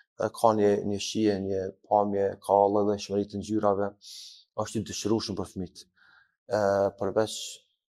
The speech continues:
sistemit kabinetik që përmenda, kemi sallën e sportit të mbrëmshme, që është i pajisur me gjitha rekvizitat sportive, po ashtu edhe borë jashtëm krijon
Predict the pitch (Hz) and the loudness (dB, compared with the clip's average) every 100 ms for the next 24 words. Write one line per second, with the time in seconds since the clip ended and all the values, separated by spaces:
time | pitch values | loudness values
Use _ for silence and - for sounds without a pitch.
0 | - 107 - 113 104 104 107 107 113 - | -14 -8 -4 -2 2 2 2 0 -4 -4
1 | 107 98 123 143 151 147 - - - 120 | -4 -2 -2 -2 0 0 -2 -8 -10 -4
2 | 113 113 - - 110 107 101 98 - - | -2 -4 -10 0 6 6 4 -2 -2 4
3 | 101 - - 107 95 104 101 - 151 - | 4 2 -4 -2 4 4 4 -2 -4 -6
4 | _ _ _ _ _ - 107 - 110 110 | _ _ _ _ _ -12 -10 -4 2 2
5 | 107 107 107 107 101 101 104 98 98 - | 2 -2 -2 0 0 0 -4 -4 -6 -4
6 | 95 - 95 113 151 - _ - - _ | -6 -4 -4 -4 -6 -10 _ -20 -20 _
7 | 123 120 120 117 110 110 131 120 120 127 | 4 4 2 4 4 6 6 8 6 6
8 | - 120 117 - 104 104 107 | 2 -2 -2 -6 0 2 0